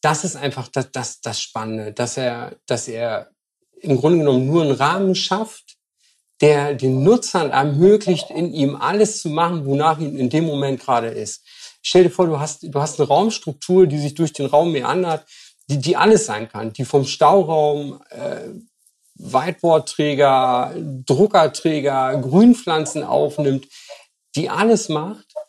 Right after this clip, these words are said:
und morgen aber was völlig anderes sein kann. Also die nimmt morgen vielleicht, äh, nicht das Whiteboard auf, sondern vielleicht hängt man morgen, äh, den, den, äh, großen Monitor ran. Oder, ähm,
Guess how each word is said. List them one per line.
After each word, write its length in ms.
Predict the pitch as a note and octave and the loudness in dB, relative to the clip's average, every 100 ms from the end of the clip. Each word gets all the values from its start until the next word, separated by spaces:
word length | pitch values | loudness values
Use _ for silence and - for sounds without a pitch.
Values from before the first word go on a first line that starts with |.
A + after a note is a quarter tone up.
| _ _ _ _ _ _ | _ _ _ _ _ _
und 400 | E3+ E3+ E3+ - _ | 4 4 4 -4 _
morgen 380 | D3+ D3 F#3 A3 | 0 4 6 4
aber 200 | F3+ D#3+ | 2 -2
was 120 | D#3+ | -2
völlig 280 | - G3 F#3 | 0 0 2
anderes 280 | F#3 B3 A#3+ | 0 0 0
sein 200 | G#2+ G#2 | -6 -6
kann. 280 | - G#2 G#2+ _ _ _ _ _ _ _ _ | -10 -16 -18 _ _ _ _ _ _ _ _
Also 180 | D3 D#3 | 0 2
die 140 | C#3 D#3+ | 2 4
nimmt 280 | F3 G3 | 4 4
morgen 300 | D3 F3 A3+ | 2 2 2
vielleicht, 460 | G#3+ - F3 E3 - | 0 -4 -4 -4 -6
äh, 400 | E3 D#3+ D#3 D3+ | -2 0 0 -2
nicht 580 | B2+ - - D3+ D#3+ E3+ | -6 -12 -10 0 2 2
das 200 | D#3+ - | -2 2
Whiteboard 400 | E3+ F#3 F#3+ F#3 | 0 2 0 2
auf, 240 | E3 F#3 | 0 0
sondern 260 | - D#3+ D#3 | -2 -4 -4
vielleicht 300 | D#3+ D#3+ - | -2 -4 -2
hängt 180 | F3+ F3 | -2 -2
man 180 | E3 | -2
morgen, 460 | D3+ D#3 E3 E3 D3 | 2 2 2 -4 -8
äh, 480 | C#3 D3 D3 C#3+ C#3 | -6 -4 -4 -4 -4
den, 460 | B2+ C3+ C3 B2+ | -4 -4 -2 -4
den, 260 | C3+ C3 B2+ | -6 -4 -4
äh, 160 | D3 C#3+ | -2 -4
großen 380 | B2+ E3+ F3 | -2 -2 0
Monitor 580 | E3 C4 B3+ - A2 G2 | 2 4 4 2 -4 -6
ran. 240 | - A2 A#2+ _ _ _ _ _ _ | -8 -14 -20 _ _ _ _ _ _
Oder, 580 | C3 C#3 C#3 C3+ B2 - | 4 6 6 6 2 -2
ähm, 880 | B2+ C3 C#3 C#3 C#3 D3+ D3+ D#3 C3+ | -4 -2 -2 -2 -4 -6 -8 -8 -12